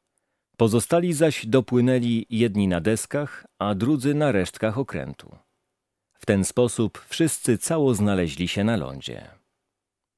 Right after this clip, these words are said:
Po ocaleniu dowiedzieliśmy się, że wyspa nazywa się Malta. Tubylcy okazywali nam niespotykaną życzliwość.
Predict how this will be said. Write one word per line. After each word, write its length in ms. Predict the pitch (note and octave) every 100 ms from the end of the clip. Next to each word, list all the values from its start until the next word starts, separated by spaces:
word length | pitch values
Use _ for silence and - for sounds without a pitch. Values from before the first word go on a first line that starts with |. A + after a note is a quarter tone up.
| _ _ _ _ _ _ _ _ _ _
Po 180 | A2+ -
ocaleniu 600 | A2 - A2+ D3 A#2 F2+
dowiedzieliśmy 800 | F2 G2 G2 G2 D#3+ E3 E3+ D#3
się, 220 | - C#3
że 180 | G2+ G3+
wyspa 400 | F#3 D3 - C3
nazywa 400 | A#2+ G2+ A2+ A2+
się 160 | - G#2
Malta. 600 | F2+ C#2 - - G1+ - _ _ _ _ _
Tubylcy 500 | - A2 D#3+ F#3 G3
okazywali 580 | D#3 C#3 C3 B2+ D3 C#3+
nam 200 | C#3 C3+
niespotykaną 760 | C3+ B2+ A#2+ - B2 D#3 C#3+ A2+
życzliwość. 800 | A2+ - A2 C2 A1+ - -